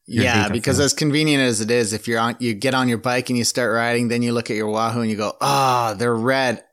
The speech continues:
Speaker 2: Now you have to stop, get off, dig out your pump.
Speaker 1: Ex-, exactly.
Speaker 2: So.
Speaker 1: I start my Wahoo first and connect them, and then after I ride. But it's,
Speaker 2: Okay.
Speaker 1: it's convenient.
Speaker 2: All right, let's talk
Speaker 1: For the
Speaker 2: maintenance. Um,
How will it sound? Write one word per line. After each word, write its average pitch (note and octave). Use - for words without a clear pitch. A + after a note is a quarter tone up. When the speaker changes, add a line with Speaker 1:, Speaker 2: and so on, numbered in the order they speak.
Speaker 2:
Now A#2+
you B2
have A#2
to -
stop, A2
get B2+
off, G#2+
dig C3+
out B2+
your A2+
pump. G#2+
Speaker 1:
Ex-, G#2
exactly. A2+
Speaker 2:
So. A#2
Speaker 1:
I B2+
start D3+
my C3
Wahoo A#2+
first A#2+
and A2
connect G#2+
them, B2
and G2+
then G2+
after G2+
I F#2
ride. F2+
But B2
it's, D3+
Speaker 2:
Okay. F2+
Speaker 1:
it's C3+
convenient. B2+
Speaker 2:
All C#3+
right, C#3
let's D#3
talk F3+
Speaker 1:
For B2
the A2+
Speaker 2:
maintenance. A2
Um, C3